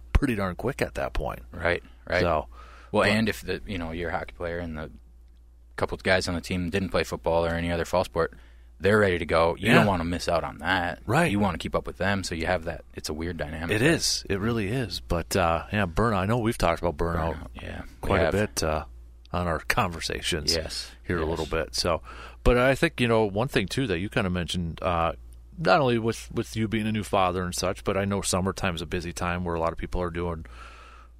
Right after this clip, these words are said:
Speaker 1: I was telling you, we're doing some house projects. You know,
Speaker 2: Mm-hmm.
Speaker 1: maybe you're doing a
Speaker 2: Mm-hmm.
Speaker 1: little vacay or, you know, weekend warriors with the softball diamond or,
Speaker 2: Yeah,
Speaker 1: or
Speaker 2: right,
Speaker 1: even
Speaker 2: yeah.
Speaker 1: golf and that.
Speaker 2: <laughs> Yep.
Speaker 1: Uh, you kinda forget to take care of yourselves a little bit more, too, don't you?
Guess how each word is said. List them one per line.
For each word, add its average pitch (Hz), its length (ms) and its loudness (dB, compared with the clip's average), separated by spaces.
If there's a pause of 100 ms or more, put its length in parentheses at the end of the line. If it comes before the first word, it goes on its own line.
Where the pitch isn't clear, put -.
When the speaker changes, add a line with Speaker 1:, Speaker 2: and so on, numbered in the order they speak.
Speaker 1:
I 92 100 0
was 92 120 0
telling 95 260 2
you, 90 100 0
we're 87 120 0
doing 90 180 2
some 92 160 -2
house 87 200 0
projects. 87 760 -2
You 87 160 -2
know, 92 60 0
Speaker 2:
Mm-hmm. 95 80 2
Speaker 1:
maybe 92 200 2
you're 90 120 0
doing 92 220 2
a - 20 2
Speaker 2:
Mm-hmm. 95 80 4
Speaker 1:
little 92 160 2
vacay 95 760 2
or, 92 480 2
you 92 140 -2
know, 87 80 0
weekend 98 400 0
warriors 98 500 -2
with 95 140 -6
the 87 80 -6
softball 95 520 2
diamond 95 540 0
or, 92 180 0 (140)
Speaker 2:
Yeah, 110 220 2
Speaker 1:
or 139 100 4
Speaker 2:
right, 110 60 2
Speaker 1:
even 110 160 4
Speaker 2:
yeah. 101 60 2
Speaker 1:
golf 107 300 6
and 110 120 6
that. 98 240 4
Speaker 2:
<laughs> 180 160 0
Yep. - 300 -2
Speaker 1:
Uh, 139 320 8
you 123 100 -6
kinda 156 280 8
forget 139 380 2
to 120 220 6
take - 240 0
care 151 160 4
of 185 80 0
yourselves 78 600 -2 (200)
a - 60 2
little 92 200 2
bit 90 100 -2
more, 95 180 2
too, 151 240 2
don't 82 240 -2
you? 78 80 -2